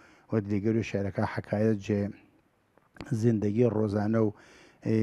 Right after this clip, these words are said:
خەڵکی کەرۆ، کۆمەلگای کەرۆ، جە کۆمەلگای فاسەڵەش نییە، چێوەهای خەیاڵ و تەوەهومی نییە. ئێ، دەفتەر شاری چوارمی چوومینا دەسەوە ئیشەڵا، ئێ، پێی زوونە ئامادە بوو کە ئافرەتەر ئێستا یەمکردنە سەر و مەسائلی گەمەهای زوانی و بازیهای زوانی،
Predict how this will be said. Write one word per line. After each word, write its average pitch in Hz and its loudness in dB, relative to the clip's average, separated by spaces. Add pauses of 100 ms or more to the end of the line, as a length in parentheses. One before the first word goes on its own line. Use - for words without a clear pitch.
(120)
خەڵکی 127 2
کەرۆ، 117 2
کۆمەلگای 113 0
کەرۆ، 113 0
جە 104 -2
کۆمەلگای 107 -2
فاسەڵەش 107 -2
نییە، 113 2 (440)
چێوەهای 117 0
خەیاڵ 110 0
و 107 -2
تەوەهومی 107 0
نییە. 123 4 (540)
ئێ، 117 -2 (120)
دەفتەر 120 2
شاری 139 6
چوارمی 127 4
چوومینا 120 0
دەسەوە 123 2
ئیشەڵا، 113 -2 (400)
ئێ، 120 -8
پێی 123 -2
زوونە 113 0
ئامادە 107 0
بوو 117 0
کە - -2
ئافرەتەر 113 -2 (420)
ئێستا - -4
یەمکردنە 113 0
سەر 110 -6
و 113 -2
مەسائلی 107 -4
گەمەهای 107 -2
زوانی 107 0
و 107 0
بازیهای 98 0
زوانی، 104 0